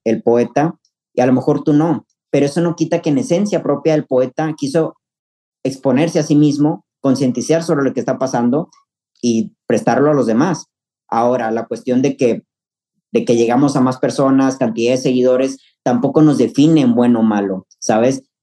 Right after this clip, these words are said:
Hay algo muy importante que yo enseño cuando doy clases de poesía, es de que la parte esencial, al menos yo puedo hablarlo desde el arte que, que comparto, que es poesía, es la voz literaria. Cuando tú encuentras una voz literaria, una voz honesta, cuando tú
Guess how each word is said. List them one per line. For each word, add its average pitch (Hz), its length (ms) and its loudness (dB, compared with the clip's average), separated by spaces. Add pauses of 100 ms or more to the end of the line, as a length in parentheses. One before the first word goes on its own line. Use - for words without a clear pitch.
(100)
Hay 147 220 4
algo 151 180 0
muy 151 140 2
importante 135 500 -2
que 127 140 -2
yo 131 80 0
enseño 131 360 2
cuando 113 240 2
doy 120 160 2
clases 123 280 -2
de 123 120 0
poesía, 113 600 -8 (280)
es 120 200 2
de 135 120 2
que 113 300 0 (100)
la 131 200 0
parte 165 220 0
esencial, 147 340 2
al 147 80 4
menos 143 320 2
yo 131 160 0
puedo 135 100 0
hablarlo 131 320 -2
desde 113 200 -2
el 107 40 -4
arte 110 260 -6
que, 98 280 -4
que 101 120 -14
comparto, 107 460 -6
que 113 80 -2
es 104 100 -8
poesía, 117 580 2 (340)
es 117 320 2 (360)
la 127 140 2
voz 123 380 0
literaria. 117 680 -2 (120)
Cuando 127 240 0
tú 160 80 2
encuentras 170 400 0
una 165 80 4
voz 160 140 4
literaria, 139 440 0
una 139 120 0
voz 135 180 -2
honesta, 127 560 -4 (220)
cuando 117 200 2
tú 135 380 2